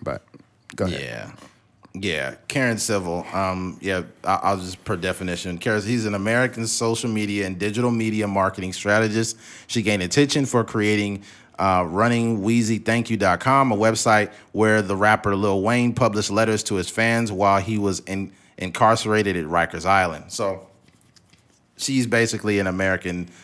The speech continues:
Speaker 2: uh, social media digital marketing strategist. Um, and she has power in the game, um, in regards to elevating rappers or other, uh, artists' careers based on her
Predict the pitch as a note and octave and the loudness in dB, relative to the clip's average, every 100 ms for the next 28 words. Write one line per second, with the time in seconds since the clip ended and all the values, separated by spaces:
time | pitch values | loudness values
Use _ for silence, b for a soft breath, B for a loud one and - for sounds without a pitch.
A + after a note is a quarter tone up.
0 | B B F2+ F#2+ A#2 G#2+ G#2 G2+ F#2 F2 | B B 0 2 2 2 0 -2 0 -2
1 | F#2+ F2+ F2 F2 E2+ E2+ D#2+ E2 - E2 | -2 -2 -4 0 -2 -2 -8 -8 -4 -4
2 | D2 - - _ b b b - G2 F#2 | -4 -8 -16 _ b b b -4 0 0
3 | F2+ - F2+ F2 F2 F2 - A2 F#2+ F2 | -2 -4 -4 -4 -4 -6 -4 -2 2 2
4 | F2 - G2+ G#2 G#2 G#2 F#2+ G#2 A#2 A#2 | 0 2 6 6 6 2 0 0 0 2
5 | A#2 A#2+ A#2+ _ _ _ - F#2+ F#2 F2 | 0 -4 -8 _ _ _ -12 -6 -4 -4
6 | F2 F2 - - G2+ G2 G#2 G#2 G#2 - | -8 -12 -16 -8 -6 -2 2 4 2 0
7 | - G#2+ G2 F2+ B B B B2+ B2 A2+ | -4 -4 -4 -6 B B B 4 4 4
8 | A2 A2 G#2 - - - F2+ A#2+ A#2+ A#2 | 2 2 -2 -10 -18 -10 4 6 6 4
9 | G#2+ G2 G2 A2 A2 G2+ F#2+ - b b | 2 2 0 0 2 0 -2 -6 b b
10 | - F#2 - A2+ A2 G#2 - G#2 G2 F2+ | 0 0 4 4 6 2 -2 -2 0 0
11 | D#2+ - - - F2 A2 G#2+ G#2+ G2 A#2+ | -2 -6 -12 -10 -2 -2 0 0 0 2
12 | A#2 | 4